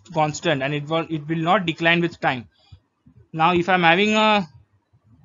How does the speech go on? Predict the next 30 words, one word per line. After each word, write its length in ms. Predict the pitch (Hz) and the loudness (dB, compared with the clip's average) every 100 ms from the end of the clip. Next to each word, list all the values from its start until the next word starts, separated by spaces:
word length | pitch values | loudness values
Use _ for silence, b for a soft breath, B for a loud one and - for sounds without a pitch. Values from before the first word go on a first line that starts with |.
| - | -12
in 140 | 156 156 | -6 2
the 260 | 165 156 | 4 4
late 300 | 151 160 160 | 4 0 2
time 160 | 196 196 | 2 4
region, 300 | 180 185 180 | 2 2 0
if 100 | 165 | -2
I'm 140 | 170 | 0
having 320 | 160 165 196 | 2 2 0
a 100 | 202 | 0
straight 560 | 196 - - - 170 170 | -2 -8 -12 -2 -2 0
line 320 | 180 185 208 | 2 2 2
with 140 | 175 170 _ | -2 -4 _
slope 480 | - 170 165 208 - - - | -12 -4 0 -2 -4 -20 -8
positive 460 | 151 151 175 226 196 | -4 -2 -2 -2 0
one 300 | 170 220 247 _ - | 0 -2 -4 _ -10
or 100 | 143 | -4
a 60 | 147 | -2
positive 560 | 151 151 165 190 214 165 _ - | 0 0 0 -2 -2 -6 _ -16
slope 440 | - 165 208 208 | -4 -2 -2 -4
with 280 | 165 170 - _ _ _ _ _ _ 160 | -6 -6 -8 _ _ _ _ _ _ 0
value 320 | 147 165 202 | 2 4 2
of 200 | 180 156 | 2 4
one, 260 | 160 233 - - - - | 2 2 -4 -20 -20 -8
at 160 | 147 151 | -6 0
that 180 | 160 165 | 0 2
time 180 | 196 | 0
I 100 | 180 | 0
can 200 | 170 180 | 0 -2
say 200 | 175 180 | -2 -2
that 340 | 180 180 226 | 0 2 0